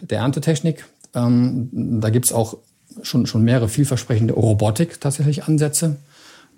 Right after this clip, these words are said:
ähm, wo dann eben automatisiert, ähm, die, die, die Ernte eingeholt wird. Ein zweiter großer Teilbereich ist natürlich im, ähm, im Organic Farming, wo, ähm, tatsächlich auch Roboter autonom übers Feld geschickt werden und dann die,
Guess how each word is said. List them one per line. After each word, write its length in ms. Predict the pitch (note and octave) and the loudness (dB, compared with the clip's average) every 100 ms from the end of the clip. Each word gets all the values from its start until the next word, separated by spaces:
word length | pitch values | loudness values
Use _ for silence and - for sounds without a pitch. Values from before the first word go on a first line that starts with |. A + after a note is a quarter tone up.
| - | -4
ähm, 320 | A#2+ B2 A2+ | 0 2 2
wo 100 | A2+ | 2
dann 160 | A#2+ A#2 | 0 0
eben 380 | A2+ A2+ A2 - - | 0 0 -2 -6 -6
automatisiert, 1000 | A2+ A#2 A2 A2+ A2+ G#2+ B2+ C#3 C3+ - _ _ | -2 2 2 2 2 4 4 2 0 -10 _ _
ähm, 420 | A2 A2 G#2+ G#2+ G#2 - - | -4 0 0 -2 -4 -14 -4
die, 200 | A2+ G#2 | 0 2
die, 180 | G#2+ G2 | 0 -2
die 160 | A#2 A2+ | 0 0
Ernte 280 | A#2 D3 | 2 0
eingeholt 480 | C#3+ D3+ D3 D3+ C#3+ | 0 0 0 0 -2
wird. 200 | D3+ C#3+ - - - | -2 -4 -10 -14 -6
Ein 100 | G#2+ | -2
zweiter 360 | B2+ A#2 D3+ | 2 2 2
großer 360 | C#3+ C#3+ C#3 C3+ | 0 0 0 0
Teilbereich 540 | C#3 C#3 C3+ C#3 C3+ | 0 0 0 -2 -2
ist 240 | C3+ A#2+ - | -4 -4 -4
natürlich 440 | B2 C3 B2 A#2 | -4 -2 -4 -2
im, 260 | B2+ A#2+ A#2+ | 0 0 0
ähm, 320 | A#2+ A2 G#2+ - - - - - _ _ - | -2 -4 -4 -10 -20 -20 -20 -20 _ _ -2
im 140 | A#2+ | 0
Organic 400 | A2+ G#2+ C3 D3+ | 2 2 2 0
Farming, 500 | - C#3+ D#3 F3 D#3+ - - | 0 2 2 2 0 -4 -6
wo, 400 | A2+ A#2+ A2+ - | -2 0 0 -2
ähm, 300 | A2 A2 - - _ _ | 0 -2 -4 -12 _ _
tatsächlich 420 | - G#2+ B2 - - | -2 2 2 0 2
auch 240 | C#3 - - | 0 0 -6
Roboter 440 | A2+ B2 C3+ C3 A#2+ | 0 2 2 0 0
autonom 460 | A#2+ A#2 A#2+ C3+ | -2 0 2 2
übers 320 | B2 A2+ G2+ - | 2 0 -2 -6
Feld 300 | - B2 C#3+ | -2 -2 0
geschickt 400 | C#3 - C#3+ D3 | -4 -4 -4 0
werden 300 | B2 B2+ B2+ | 2 2 0
und 240 | B2+ A#2+ | 0 0
dann 420 | A#2 A#2 B2 C#3+ G#2+ | 2 2 2 0 0
die, 340 | A#2 A2+ | 2 2